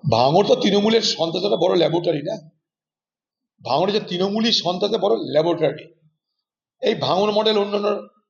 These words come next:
জেলায় এরপরে হবে। এটা থেকে একটা জিনিস প্রমাণ তো হচ্ছে যে মানুষ ক্রমশ তৃণমূল থেকে নিজেকে দূরে রাখতে চাইছে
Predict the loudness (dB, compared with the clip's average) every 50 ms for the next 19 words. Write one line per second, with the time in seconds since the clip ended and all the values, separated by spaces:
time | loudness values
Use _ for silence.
0 | _ _ _ _ -6 -2 2 2 2 0 0 -2 -2 -2 -2 -4 -6 -8 -8 -10
1 | -14 -14 -20 -20 _ _ _ _ _ _ _ _ _ _ _ _ _ _ _ _
2 | -8 -2 -2 -2 0 0 -2 -2 -2 -2 -6 -8 -10 -10 -6 -6 -6 -6 -4 -8
3 | -8 -8 -10 -10 -6 -6 -6 -6 -6 -10 -18 -20 _ _ _ _ _ _ _ _
4 | _ _ _ _ _ _ _ -6 -6 -6 -4 -2 -2 -2 0 -2 -2 -4 -4 -4
5 | -4 -4 -4 -6 -6 -6 -8 -10 -10 -18 -20 _ _ _ _ _ _ _ _ _
6 | _ _ _ _ _ _ _ _ _ _ _ -8 -6 -4 -4 -4 -6 -6 -6 -6
7 | -6 -6 -8 -8 -8 -6 -8 -8 -8 -8 -8 -6 -6 -6 -6 -8 -10 -16 -16 -14
8 | -16 -16 -16 -18